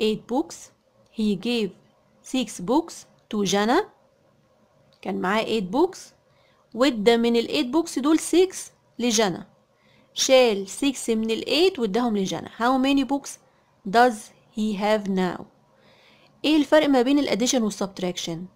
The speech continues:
دايمًا في الاديشن النمبر اللي معايا بيزيد،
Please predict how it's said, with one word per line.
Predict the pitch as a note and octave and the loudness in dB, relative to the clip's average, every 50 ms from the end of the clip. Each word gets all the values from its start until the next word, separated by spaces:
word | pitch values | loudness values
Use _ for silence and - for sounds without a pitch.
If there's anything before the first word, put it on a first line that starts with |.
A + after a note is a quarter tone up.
| _ - G#3 | _ -8 -2
دايمًا | F#3 A#3 C#4 D#4 D4+ C#4+ C4+ | 2 4 4 4 4 4 2
في | B3 - | 0 -2
الاديشن | - - A#3+ B3 D4 E4+ - F4+ E4+ D4+ - A3+ | -2 0 0 2 2 2 4 2 2 0 0 -2
النمبر | A3 G#3 A3+ C4 C4+ B3 A#3 | 0 2 2 4 4 4 4
اللي | A#3 G#3+ | 4 2
معايا | G3 G#3 A#3 B3 A#3+ | 2 2 2 2 2
بيزيد، | G3+ G3+ F#3+ F3+ - - - - | 2 0 -2 -4 -6 -10 -14 -16